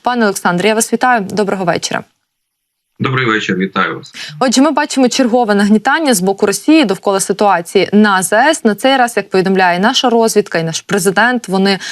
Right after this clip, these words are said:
Speaker 1: розмістили там, а, додатхо-, додаткові вибухонебезпечні предмети і намагатимуться, якщо вони дійсно підуть цим планом, то звинуватити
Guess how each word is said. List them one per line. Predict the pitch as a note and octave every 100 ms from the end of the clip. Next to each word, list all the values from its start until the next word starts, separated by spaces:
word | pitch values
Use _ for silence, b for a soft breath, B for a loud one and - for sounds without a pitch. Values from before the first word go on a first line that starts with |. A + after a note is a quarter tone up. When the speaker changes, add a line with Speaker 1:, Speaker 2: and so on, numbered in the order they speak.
| B -
Speaker 1:
розмістили | G#3+ A#3 A3 - A3+ G3
там, | - F#3 F3 - B B
а, | F#3
додатхо-, | F3 G3+ - - G#3+ -
додаткові | F#3 G3 G3 A3 G#3 F#3+
вибухонебезпечні | F3 G3 F3+ - F3 D#3+ - F3+ E3+ - - E3+ - E3+
предмети | - G3 G3 A#3 D4+ - A#3+
і | - G#3+ A#3
намагатимуться, | G3+ F#3 G3 G#3 A3 G3 - G3 E3+
якщо | F3+ - G3+
вони | F#3
дійсно | F3 G3 - F3
підуть | - F3 E3+
цим | F#3 F3
планом, | G3 C4+ C4
то | G3+ G#3
звинуватити | F3+ G3 F3+ F#3 G#3 G3 G3